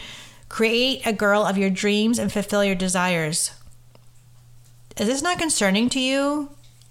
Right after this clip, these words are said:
This is, this is concerning to me. This is very, oh my God. Megan, your virtual A I friend.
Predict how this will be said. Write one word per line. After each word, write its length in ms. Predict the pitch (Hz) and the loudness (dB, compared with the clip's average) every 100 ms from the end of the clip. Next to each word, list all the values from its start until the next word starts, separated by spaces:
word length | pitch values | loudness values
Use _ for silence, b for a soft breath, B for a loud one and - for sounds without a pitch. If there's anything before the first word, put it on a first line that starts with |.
| - - | -20 -4
This 160 | 262 285 | -2 0
is, 160 | 311 | -4
this 260 | - 262 262 | -2 -2 0
is 140 | 247 | -2
concerning 500 | 240 226 220 208 196 196 | 0 0 0 0 0 0
to 120 | 190 | 0
me. 320 | 180 156 180 - - - | 0 -2 -6 -10 -16 -4
This 160 | 269 | 0
is 140 | 277 214 | 0 -2
very, 680 | 180 202 202 202 202 214 - B B B B B B - - - - - - - - - | 0 2 4 4 2 -2 -10 B B B B B B -20 -20 -20 -20 -20 -20 -20 -14 -4
oh 320 | 220 202 180 | 0 2 2
my 200 | 160 170 | 0 -2
God. 420 | 165 139 151 185 - - 202 | -2 -2 -4 -8 -12 -8 -2
Megan, 460 | 196 196 175 170 | 0 2 0 0
your 100 | 175 | -2
virtual 400 | 170 185 180 185 | 0 -2 0 -2
A 200 | - 175 | 0 0
I 140 | 160 165 | -2 -2
friend. 460 | - 170 156 175 | -2 -2 -2 -4